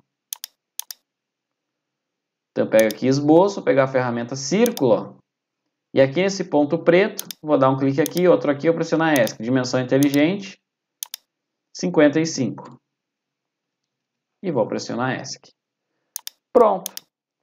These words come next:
Fizemos aqui essa parte dela. Agora o que que eu vou fazer? Eu vou extrudar isso aqui usando chapa metálica. Então a espessura dela é seis ponto trinta e cinco milímetros, que é uma chapa de um quarto de polegada.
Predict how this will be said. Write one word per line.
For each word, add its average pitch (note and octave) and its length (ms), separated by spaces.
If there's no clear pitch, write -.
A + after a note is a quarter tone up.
Fizemos C3+ 320
aqui C3+ 420
essa C3 320
parte B2 400
dela. D3+ 280
Agora D3+ 200
o C#3+ 40
que D3 100
que D3+ 60
eu D#3 40
vou D3+ 80
fazer? D#3+ 360
Eu F#3 60
vou C3+ 140
extrudar D3+ 560
isso E3+ 140
aqui C#3+ 220
usando D3 280
chapa - 280
metálica. D#3+ 540
Então E3+ 140
a G3 60
espessura E3+ 640
dela D#3+ 460
é C3+ 140
seis D3+ 380
ponto D#3+ 300
trinta D#3+ 240
e D#3 60
cinco D3+ 300
milímetros, D#3 420
que - 60
é A#2 40
uma A#2 120
chapa A#2+ 300
de B2 120
um C3+ 120
quarto C3+ 380
de C3+ 100
polegada. C#3 580